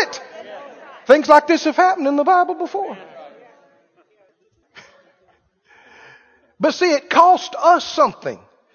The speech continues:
This was our financial life at the time. We had stuff going on.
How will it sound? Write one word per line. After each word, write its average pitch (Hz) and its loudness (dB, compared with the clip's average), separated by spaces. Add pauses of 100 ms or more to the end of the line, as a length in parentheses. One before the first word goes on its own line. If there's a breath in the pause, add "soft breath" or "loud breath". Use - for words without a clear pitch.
(340 soft breath)
This 330 0
was 254 -2
our 269 6
financial 285 2
life 196 4
at 165 -8
the 151 -12
time. 123 -6 (280 soft breath)
We 330 4
had 370 2
stuff - -2
going 180 2
on. 104 -6